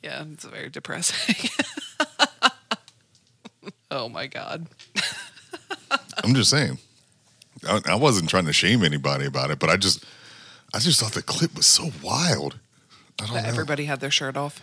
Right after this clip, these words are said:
Speaker 2: Yeah, like, and they all had it tucked into, like, their back pocket on the same side.
Speaker 1: Mm.
Speaker 2: The only difference between them was, like, if you wore a hat or not.
Speaker 1: Mm,
Speaker 2: And
Speaker 1: okay.
Speaker 2: if you wore the hat, it had to have the American flag on it. And if you didn't, well, I'm not saying it had to,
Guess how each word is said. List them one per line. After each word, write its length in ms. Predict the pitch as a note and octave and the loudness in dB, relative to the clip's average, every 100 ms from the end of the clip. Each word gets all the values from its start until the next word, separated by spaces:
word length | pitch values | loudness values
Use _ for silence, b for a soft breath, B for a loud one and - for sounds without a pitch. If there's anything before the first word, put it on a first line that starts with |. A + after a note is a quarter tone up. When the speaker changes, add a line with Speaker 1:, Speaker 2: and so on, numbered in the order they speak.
| - | -8
Speaker 2:
Yeah, 300 | - A3 F3 | -2 0 0
like, 280 | A#2+ A2+ F#2+ _ - | 0 -2 -4 _ 0
and 100 | C3 | 4
they 120 | D3 - | 4 6
all 300 | B2 C#3+ C#3 | 6 6 4
had 180 | C3+ | 4
it 160 | C3 A2 | 2 2
tucked 320 | - A#2 - A#2+ | 0 -2 0 2
into, 320 | B2 A2 A2 | 4 4 4
like, 200 | G2+ F2 | 4 4
their 100 | F2+ | 2
back 320 | D#2 G#2 G2 | 2 0 0
pocket 340 | - A2+ A#2 G#2 | 2 2 4 2
on 120 | F#2 | 2
the 80 | F2+ | 2
same 300 | A2 G#2 F#2+ | 2 2 2
side. 600 | G#2+ G#2 G#2+ G#2 G#2 G#2 | 4 4 4 4 2 -2
Speaker 1:
Mm. 360 | E3+ F3 F3 D3+ | -4 -2 -2 2
Speaker 2:
The 60 | A#2 | 4
only 160 | C#3 | 4
difference 420 | C3 A#2+ - A#2+ | 4 4 4 2
between 440 | - G2 - G2+ A2+ | 2 0 0 2 2
them 200 | B2+ C#3 _ _ _ _ _ _ _ - | 2 -2 _ _ _ _ _ _ _ -6
was, 160 | F2 E2 | 0 2
like, 180 | E2+ D2+ - | 2 0 -4
if 160 | F2+ E2+ | -4 2
you 80 | G2 | 2
wore 200 | F#2 F2 | 4 2
a 40 | |
hat 240 | - G2 E2+ | 2 2 2
or 100 | D2+ | -2
not. 320 | C#2+ C#2+ - B B B | -6 -10 -14 B B B
Speaker 1:
Mm, 360 | E3 E3 C3+ C3 b b | -6 -6 -8 -16 b b
Speaker 2:
And 140 | - F#3 | 4 6
Speaker 1:
okay. 60 | |
Speaker 2:
if 100 | F3+ | 4
you 100 | E2 D2+ | 2 2
wore 220 | C3+ C#3+ | 6 6
the 100 | G2 | 4
hat, 360 | D#2+ D#2 C#2+ - | 0 0 0 -2
it 80 | C#2 | 0
had 240 | F#2 G2+ | 2 4
to 60 | F#2+ | 4
have 160 | F#2+ | 2
the 60 | E2+ | 2
American 360 | E2 E2 D#2+ - | 2 2 0 0
flag 380 | F#2+ E2+ D2+ | 2 4 2
on 180 | C#2+ B1+ | -2 -6
it. 120 | C2 - | -8 -8
And 140 | D2+ D2 | -6 -6
if 220 | C#2 D2 | -6 -8
you 80 | C#2 | -2
didn't, 480 | D2 F2+ C#2+ B1+ - b b - | 2 2 0 -10 -16 b b 2
well, 100 | G2+ | 2
I'm 60 | |
not 140 | F#2+ F2+ | 2 0
saying 180 | D#2 | 0
it 60 | C#2 | -2
had 180 | D2+ C2 | -2 -2
to, 160 | - | -6